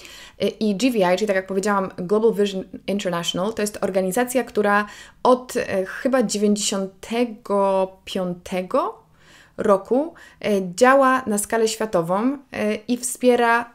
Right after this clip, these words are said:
lokalne fundacje na całym świecie, głównie w krajach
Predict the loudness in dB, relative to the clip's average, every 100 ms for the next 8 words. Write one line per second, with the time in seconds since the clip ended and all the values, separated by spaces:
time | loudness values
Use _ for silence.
0 | -2 0 0 -4 0 2 0 -2 -6 -2
1 | 0 0 -2 0 0 -2 -8 -16 -6 0
2 | 2 2 0 -4 0 -2 -2 -4 -2 4
3 | 4 2 -4 -2 0 0 -4